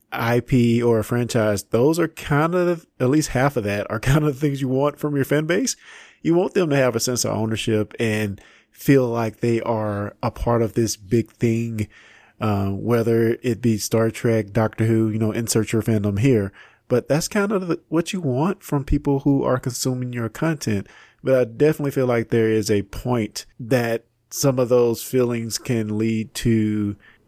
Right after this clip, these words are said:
a sense that, um, they, you know more than the next person, and, and leads to a, a bevy of, <laughs> of toxicity among, uh, people who truly do love whatever the franchise is. And it's just kinda sad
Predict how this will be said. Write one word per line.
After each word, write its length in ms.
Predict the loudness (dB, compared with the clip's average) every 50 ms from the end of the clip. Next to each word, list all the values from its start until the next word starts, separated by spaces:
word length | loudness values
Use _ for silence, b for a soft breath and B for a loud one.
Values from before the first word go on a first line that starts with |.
| _ _
a 180 | -2 -2 -2 0
sense 480 | -2 0 0 0 0 -2 -4 -6 -6
that, 500 | -2 -2 0 0 0 0 -2 -4 -4 -6 -6
um, 460 | -6 -4 -6 -6 -8 -10 -12 -14 -14
they, 640 | -16 -16 -16 -12 -2 0 0 2 2 0 -2 -4 -8 _
you 160 | -2 -2 0 0
know 140 | 0 0
more 220 | -2 -2 -4 -4 -2
than 120 | -2 -2 -4
the 80 | -2
next 320 | -2 -2 -4 -4 -6 -8 -6
person, 560 | -2 -2 -2 -2 -4 -6 -8 -8 -8 -8 -6
and, 260 | -6 -6 -6 -8 -8 -8
and 220 | -8 -8 -6 -6
leads 260 | -4 -4 -4 -4 -4 -2
to 220 | 0 0 0 0
a, 540 | -4 -8 _ _ _ -20 _ _ _ -2 0
a 280 | 0 0 0 -2 -6 -10 -16 _ _ _ -20 -20 -20 _ _ _
bevy 720 | -20 -20 -14 -12 -12 -2 0 2 2 4 2 2 2 2
of, 160 | 2 2 2 2
<laughs> 120 | 4 4
of 140 | 2 2 2
toxicity 760 | 0 0 0 -2 -4 -8 -8 -6 -6 -4 -2 -2 -2 -2 -2
among, 400 | -4 -4 -4 -4 -4 -4 -6 -10 b b b b b b b b b _ -20 -20 -10 _
uh, 180 | -4 -2 -2 0
people 320 | 4 4 4 4 4 0
who 360 | 0 0 0 0 -2 -2 -6 -10 _ -6 -6 -2
truly 400 | 2 2 2 4 4 0 0 -2
do 280 | 2 2 4 4 4
love 440 | 4 2 4 4 4 2 2 0 0
whatever 600 | -2 -2 2 2 2 2 2 0 -2 -2 -2 -2
the 140 | -2 -4 -2
franchise 580 | 0 0 -2 0 0 0 0 0 0 -2 0
is. 440 | 0 0 0 0 -2 -4 -6 -8 -12 -16 _ _
And 120 | -6 -4 -2
it's 80 | 0
just 220 | 0 0 0 -2 -2
kinda 240 | -2 -2 0 -2 -4
sad 500 | -2 -2 0 0 0 0 -2 -4 -6